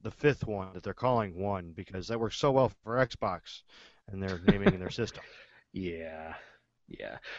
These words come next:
Speaker 2: Um, I actually don't hate the name Battlefield One. I think it's kinda makes you go like, "Hmm?"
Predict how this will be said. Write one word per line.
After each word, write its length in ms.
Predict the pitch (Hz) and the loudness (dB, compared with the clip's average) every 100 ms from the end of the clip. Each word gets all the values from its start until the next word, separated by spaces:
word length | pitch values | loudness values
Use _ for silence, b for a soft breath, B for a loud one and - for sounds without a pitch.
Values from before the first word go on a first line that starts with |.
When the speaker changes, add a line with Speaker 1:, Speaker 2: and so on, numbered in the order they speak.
| B B | B B
Speaker 2:
Um, 200 | 104 101 | 4 6
I 120 | 135 190 | 12 12
actually 220 | - 214 | 12 12
don't 200 | 160 156 | 12 10
hate 180 | 151 - | 8 8
the 80 | |
name 360 | 117 110 123 139 | 6 6 6 8
Battlefield 520 | 135 139 139 151 139 | 6 6 6 6 6
One. 300 | 127 135 165 170 | 4 4 2 2
I 80 | |
think 220 | 120 131 123 | 2 2 4
it's 180 | 120 | 2
kinda 220 | - 147 120 | 4 4 6
makes 240 | 123 117 | 4 2
you 60 | 117 | 4
go 120 | 123 | 6
like, 200 | 123 123 | 4 2
"Hmm?" 240 | 113 180 | 4 6